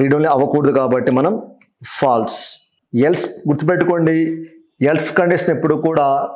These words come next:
if కండిషన్కి ఆపోజిట్ ఉంటుంది, రైట్? అంటే, so, కాలర్ విఐపి అయితే ఈ స్టేట్మెంట్స్ ఎగ్జిక్యూట్ అవ్వాలి, కాలర్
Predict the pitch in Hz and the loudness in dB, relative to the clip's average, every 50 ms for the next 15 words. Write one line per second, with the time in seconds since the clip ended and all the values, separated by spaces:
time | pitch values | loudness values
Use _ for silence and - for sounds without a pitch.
0 | - - 139 - - 170 156 156 160 156 156 160 160 151 147 160 165 147 - 135 | -4 -4 -4 -2 0 0 2 2 2 0 0 -2 -2 0 0 0 0 2 0 0
1 | 139 139 147 147 131 131 - - 131 127 113 120 120 120 139 185 202 202 - - | 0 0 0 0 0 -2 -2 -2 -2 -2 -2 0 0 2 2 0 0 -2 -4 -4
2 | - 147 151 151 160 165 170 180 165 - - - - - - - - 175 165 165 | -4 -4 -2 0 0 0 0 -2 -4 -6 -12 -18 -14 -8 -4 -2 -2 0 0 0
3 | 151 151 165 185 190 156 147 156 165 165 165 160 165 165 151 151 147 147 147 135 | 0 2 2 2 2 2 2 2 2 2 0 0 0 0 0 -2 -2 0 0 0
4 | 135 151 160 - - - - _ _ - 139 156 190 202 - 202 - 165 156 147 | 0 0 -4 -6 -14 -18 -20 _ _ -2 0 0 0 0 0 0 -2 -2 -2 0
5 | 160 156 156 156 - 165 139 117 117 120 143 135 135 135 131 131 131 135 131 127 | 0 -2 0 -2 -2 -2 -2 -2 -2 -2 0 0 0 0 0 0 0 0 0 0
6 | 120 120 120 - - - - - _ _ _ _ _ - - 151 156 170 190 | -2 -4 -8 -12 -16 -20 -20 -20 _ _ _ _ _ -2 0 0 2 2 2